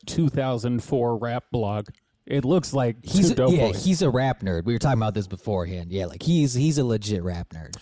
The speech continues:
Speaker 1: Here we go. Brother Panic is a metaphysical and occult teacher. Panic has been lecturing via the, uh, via internet radio for the last seven years. In this time, his goal is to help the people have access to their ancient science.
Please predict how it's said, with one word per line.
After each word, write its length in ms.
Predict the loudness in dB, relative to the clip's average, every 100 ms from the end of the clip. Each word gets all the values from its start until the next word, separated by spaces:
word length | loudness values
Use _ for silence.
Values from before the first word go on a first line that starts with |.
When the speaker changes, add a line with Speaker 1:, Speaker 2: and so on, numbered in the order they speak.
| -20 -20 -20 -8
Speaker 1:
Here 140 | -4
we 80 | -4
go. 80 | -8 -4
Brother 380 | 0 0 0 0
Panic 440 | 0 -2 -2 -2
is 120 | -4
a 40 | -2
metaphysical 760 | -2 -4 -2 -2 -2 -2 0 0
and 100 | -2
occult 360 | -4 -4 -4
teacher. 400 | -4 -4 -4 -8
Panic 340 | -6 -6 -6 -6
has 140 | -4
been 160 | -4 -2
lecturing 500 | -2 -4 -2 -2 -2
via 240 | -2 -2
the, 220 | -2 -4 -2
uh, 300 | 0 0 -2
via 280 | -2 -2 -2
internet 420 | -2 0 -2 -2
radio 360 | 0 0 0 0
for 100 | -4
the 80 |
last 300 | -2 -4 -2
seven 200 | -4 -2
years. 320 | 0 0 -2 -4
In 120 | -4
this 160 | -4
time, 240 | -6 -4 -2
his 100 | 0
goal 240 | 0 0
is 100 | 0
to 100 | -4
help 240 | -4 -6 -4
the 80 | -4
people 340 | -4 -4 -6
have 180 | -6 -2
access 400 | -2 -2 -6 -4
to 120 | -6
their 220 | -4 -6 -6
ancient 460 | -8 -8 -4 -6 -6
science. 640 | -8 -4 -4 -4 -8 -14